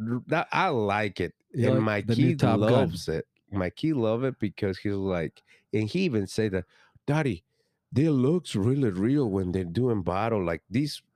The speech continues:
Speaker 1: airplanes, they look really real." I would say, "They were real. They were not a joke. They were not computer."
Speaker 2: Uh,
Speaker 1: You know, and now in these days, everything is computer.
Speaker 2: Yeah.
Speaker 1: Everything.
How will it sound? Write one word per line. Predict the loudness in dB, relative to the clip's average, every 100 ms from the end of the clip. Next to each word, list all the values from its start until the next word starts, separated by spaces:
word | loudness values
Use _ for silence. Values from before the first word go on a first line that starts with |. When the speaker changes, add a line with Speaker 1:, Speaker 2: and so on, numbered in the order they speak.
| -2
Speaker 1:
airplanes, | 0 0 -2 -2 -2 -2
they | -2
look | 0 0 -2 -6 -2
really | 0 2 0
real." | 0 0 2 0
I | 0
would | -2
say, | -2 -4 -4 -6
"They | -2 0
were | 2 2 2 2
real. | 2 2 2 0 -2 -4 -4 -2
They | 2 4
were | 4 4
not | 4 2 2
a | 0
joke. | 0 2 2 0 0
They | 0
were | 2 2
not | 0 -2
computer." | -2 -4 -2 0 2 0 -4 -8 -14 -6
Speaker 2:
Uh, | -2 -2 -2
Speaker 1:
You | -2
know, | 0
and | 0 0
now | 0 0
in | 0 0
these | 0 -2
days, | -4 -4 -4
everything | -2 0 0 0 -2
is | -4
computer. | -6 -6 -4 -4 -6 _ _
Speaker 2:
Yeah. | -2 0 -2 -2
Speaker 1:
Everything. | -2 -2 -2 -4 -4 -2 -2 -2 -6 -6 -4